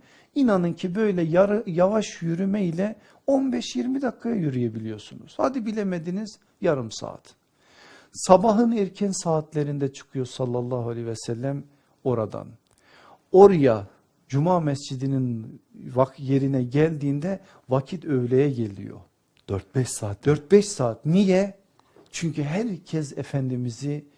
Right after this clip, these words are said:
Speaker 1: alıkoyuyor. Herkes bir şeyler söylüyor. Herkes evine davet ediyor. O noktada o kadar bir sevgi gösterisi var ki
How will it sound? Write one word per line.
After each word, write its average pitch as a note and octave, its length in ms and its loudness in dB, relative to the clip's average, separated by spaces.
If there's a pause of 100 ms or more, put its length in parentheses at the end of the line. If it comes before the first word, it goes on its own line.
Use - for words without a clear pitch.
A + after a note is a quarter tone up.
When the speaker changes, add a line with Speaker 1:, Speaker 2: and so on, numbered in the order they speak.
(280)
Speaker 1:
alıkoyuyor. B2+ 640 -2 (280)
Herkes D#3 520 -4
bir D3 60 -12
şeyler C#3 320 -2
söylüyor. B2 560 -12 (560)
Herkes E3+ 580 6
evine D3+ 380 4
davet C#3+ 420 6
ediyor. A#2 340 -6 (220)
O G#3+ 160 10
noktada C#3+ 420 2
o D#3+ 220 -4
kadar F#3+ 460 4
bir F#3+ 120 -2
sevgi F3+ 420 -2
gösterisi F#3+ 600 -2
var F3 220 -4
ki D#3 180 -4